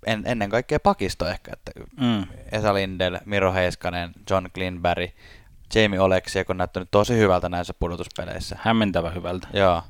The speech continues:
Speaker 2: Joo, kyllä.
Speaker 1: Et
Speaker 2: Et
Speaker 1: ei
Speaker 2: kyllä vähän Roman Polakkia vielä kaipaisin sinne, mutta
Speaker 1: <laughs>
Speaker 2: mennään nyt, mennään nyt sillä se, se kerran Hanley kaksikolla.
Speaker 1: Kyllä.
Speaker 2: No, mitäs?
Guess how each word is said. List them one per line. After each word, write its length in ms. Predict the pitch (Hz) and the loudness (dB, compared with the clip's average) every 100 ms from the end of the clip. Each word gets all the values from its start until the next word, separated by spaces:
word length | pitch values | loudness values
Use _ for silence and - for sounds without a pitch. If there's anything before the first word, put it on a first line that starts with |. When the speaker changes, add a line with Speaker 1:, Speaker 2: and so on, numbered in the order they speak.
| - | -6
Speaker 2:
Joo, 260 | 104 92 - | -4 -4 -4
kyllä. 260 | - 95 92 | -4 -2 -2
Speaker 1:
Et 80 | - - | -6 -8
Speaker 2:
Et 100 | - | -6
Speaker 1:
ei 80 | 87 | 0
Speaker 2:
kyllä 100 | 110 | 2
vähän 160 | 113 117 | 4 4
Roman 260 | 135 123 | 6 6
Polakkia 460 | 107 107 98 - 92 | 8 8 6 2 2
vielä 120 | 95 | 2
kaipaisin 560 | 95 98 87 92 90 87 | 4 4 4 -2 -4 -6
sinne, 180 | 85 85 | -6 -6
mutta 300 | 87 - 117 117 107 98 | -6 -2 0 2 0 -2
Speaker 1:
<laughs> 280 | - - - | -12 -8 0
Speaker 2:
mennään 300 | 104 95 92 | 2 2 2
nyt, 160 | 95 - | 0 -2
mennään 360 | 110 104 92 95 | 0 2 2 0
nyt 120 | 98 | 0
sillä 300 | - 98 92 | 0 2 2
se, 180 | - - - | 0 -8 -6
se 240 | - 107 | 0 0
kerran 320 | - 95 95 - - - - - | 2 2 0 -2 -10 -20 -18 -8
Hanley 560 | - 110 104 95 95 403 - - - - | 0 2 2 0 -4 -10 -14 -14 -12 -2
kaksikolla. 540 | - 87 - - - - - - | -2 -2 -6 -10 -14 -18 -20 -12
Speaker 1:
Kyllä. 220 | 98 95 | -6 2
Speaker 2:
No, 140 | 127 113 - | 4 2 2
mitäs? 360 | 147 135 101 | 2 4 2